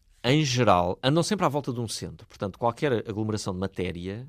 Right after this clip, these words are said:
vai andar à volta de um centro. Nem que seja um centro onde não exista nada. Lá está o centro matemático, não é? Para, para aquela aglomeração de massa. Mas o que é curioso é que, em geral,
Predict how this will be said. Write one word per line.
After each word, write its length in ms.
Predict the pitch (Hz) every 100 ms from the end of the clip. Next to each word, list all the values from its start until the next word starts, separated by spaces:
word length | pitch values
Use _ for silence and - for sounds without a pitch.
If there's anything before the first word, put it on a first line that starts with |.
| 170
vai 200 | - 101
andar 180 | 110 113
à 40 |
volta 240 | 113 131
de 140 | 123 131
um 80 | 151
centro. 400 | - 139 107 -
Nem 100 | -
que 60 | 95
seja 180 | 110 104
um 60 |
centro 300 | 107 123 117 127
onde 80 |
não 100 | 127
exista 320 | 127 120 - 135
nada. 280 | 127 107
Lá 80 | 98
está 160 | 95 107
o 80 | 92
centro 280 | - 87 104
matemático, 520 | 95 104 95 - - -
não 120 | 87
é? 220 | 98 135 -
Para, 160 | - -
para 160 | - 92
aquela 260 | - 101 104
aglomeração 460 | 104 104 101 110
de 40 | 107
massa. 320 | 98 - - - _ - - - -
Mas 160 | 90
o 60 | 104
que 80 | 180
é 60 |
curioso 420 | 170 117 92 90
é 40 | 107
que, 300 | - 113 - _
em 160 | 135 151
geral, 380 | 107 90 87